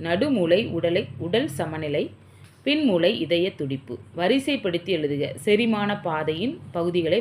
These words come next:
வரிசைப்படுத்துகன்னு கொடுத்துட்டு செரிமான பாதைகளை நமக்கு கொடுத்துருக்காங்க, நம்ம வரிசைப்படுத்தணும்.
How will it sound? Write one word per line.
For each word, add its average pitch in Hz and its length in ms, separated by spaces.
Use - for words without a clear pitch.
வரிசைப்படுத்துகன்னு 175 840
கொடுத்துட்டு - 380
செரிமான 247 380
பாதைகளை 170 460
நமக்கு 202 880
கொடுத்துருக்காங்க, 185 560
நம்ம 202 120
வரிசைப்படுத்தணும். 165 800